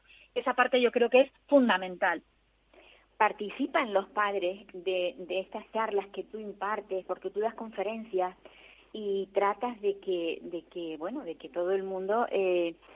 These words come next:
Speaker 2: eh, conozca, como dices tú, su cuerpo y sienta sus emociones. Pero,
Speaker 1: Ujú.
Speaker 2: ¿y los padres? ¿Cómo, cómo actuamos los padres?
Speaker 1: La verdad que el trabajo con familias es extraordinario. A mí, yo lo disfruto muchísimo.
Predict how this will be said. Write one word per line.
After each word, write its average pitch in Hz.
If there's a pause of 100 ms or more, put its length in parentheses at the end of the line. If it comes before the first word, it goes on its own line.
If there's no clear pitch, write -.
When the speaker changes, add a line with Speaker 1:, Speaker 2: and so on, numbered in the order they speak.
(260)
Speaker 2:
eh, -
conozca, 220
como 185
dices 196
tú, 233
su 196
cuerpo 254
y 202
sienta 214
sus 214
emociones. 240 (540)
Pero, 220
Speaker 1:
Ujú. -
Speaker 2:
¿y 294
los 370
padres? 190
¿Cómo, 294
cómo 302
actuamos 240
los 208
padres? 175 (800)
Speaker 1:
La 233
verdad 202
que 254
el 190
trabajo 175
con 262
familias 214
es 262 (160)
extraordinario. 170
A 165
mí, 190
yo 208
lo 240
disfruto 240
muchísimo. 190